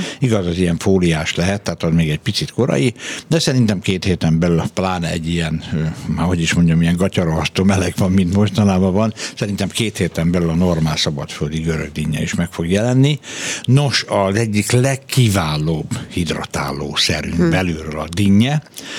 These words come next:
Speaker 1: Rendkívül gazdas-, gazdag a vitamin, az ásványi só, a nyomelemtartalma, ugye kilencvennyolc százalék a víz, de ugyanakkor a maradék az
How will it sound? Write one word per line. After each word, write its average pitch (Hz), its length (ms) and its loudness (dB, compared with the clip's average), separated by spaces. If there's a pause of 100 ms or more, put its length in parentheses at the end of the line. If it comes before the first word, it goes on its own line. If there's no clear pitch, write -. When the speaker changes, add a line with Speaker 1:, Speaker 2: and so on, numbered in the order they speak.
(260)
Speaker 1:
Rendkívül 120 580 2
gazdas-, 87 400 0 (220)
gazdag 90 320 -2
a 85 80 0
vitamin, 92 520 0
az 80 140 -2
ásványi 92 540 2
só, 80 260 0
a 76 60 0
nyomelemtartalma, 82 1120 2
ugye 87 160 -2
kilencvennyolc 104 680 2
százalék 80 460 -2
a 82 80 0
víz, 76 340 -4
de 101 120 2
ugyanakkor 127 420 2
a 92 40 2
maradék 98 520 2
az 76 100 0